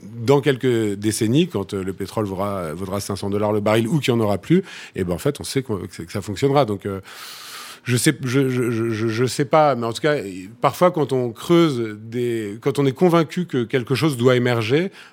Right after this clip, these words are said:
euh, on se frotte donc à, à ces murs, et parfois l'improbable peut surgir, et, et, et parfois ça, ça, ça peut casser, hein. Parfois, il y a plein de trucs qui fonctionnent pas, et, et j'adore, euh, d'ailleurs le,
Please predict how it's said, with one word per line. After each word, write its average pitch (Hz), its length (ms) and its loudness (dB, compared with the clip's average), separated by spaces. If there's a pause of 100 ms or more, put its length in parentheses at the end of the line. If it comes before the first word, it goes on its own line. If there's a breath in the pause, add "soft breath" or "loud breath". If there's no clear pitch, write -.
(100)
euh, 101 480 -2
on 110 120 -6
se - 100 -8
frotte 147 360 0
donc 117 200 -2
à, 113 100 0
à 107 220 -6
ces 127 140 -4
murs, 165 160 6
et 127 60 4
parfois 143 340 2
l'improbable 127 720 0 (220 loud breath)
peut 147 100 -4
surgir, 139 600 0
et, 110 300 0
et, 92 260 -8
et 110 60 -6
parfois 123 280 0
ça, 95 200 -4
ça, 92 160 -6
ça 92 100 -8
peut 87 120 -10
casser, 113 240 0
hein. 180 140 4
Parfois, 113 220 -4
il 113 40 0
y - 20 0
a - 40 -6
plein 104 120 -6
de 92 60 -4
trucs 165 160 -4
qui 117 100 -8
fonctionnent 104 320 -4
pas, 160 180 -2
et, 87 280 -4
et 92 60 -4
j'adore, 107 440 -2
euh, 101 60 -2
d'ailleurs 107 180 -2
le, 98 180 -6